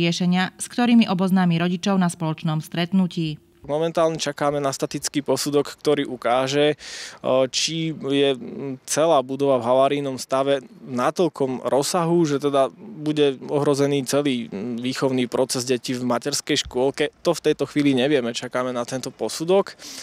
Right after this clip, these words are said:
Speaker 1: Finančné náklady na údržbu a opravu následkov tejto poruchy bude musieť znášať mesto. Ich výška sa bude odvíjať od statického posudku.
Speaker 2: Môžem povedať naozaj len hrubý odhad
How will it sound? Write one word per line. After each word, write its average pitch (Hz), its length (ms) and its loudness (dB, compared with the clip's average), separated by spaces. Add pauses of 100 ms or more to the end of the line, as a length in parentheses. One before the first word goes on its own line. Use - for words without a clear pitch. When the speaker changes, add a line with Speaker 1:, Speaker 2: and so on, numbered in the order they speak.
(220)
Speaker 1:
Finančné 208 560 4
náklady 202 480 4
na 202 80 4
údržbu 202 480 2
a 180 80 6
opravu 185 360 0
následkov 185 680 0
tejto 214 240 0
poruchy 208 320 0
bude 190 240 2
musieť 175 400 2
znášať 165 320 0
mesto. 175 340 0 (460)
Ich 185 160 2
výška 185 320 2
sa 226 80 0
bude 190 240 2
odvíjať 185 480 0
od 165 160 -4
statického 170 640 -2
posudku. 170 600 -6 (200)
Speaker 2:
Môžem 180 400 2
povedať 175 360 4
naozaj 165 320 4
len 160 200 2
hrubý 156 400 4
odhad 151 400 4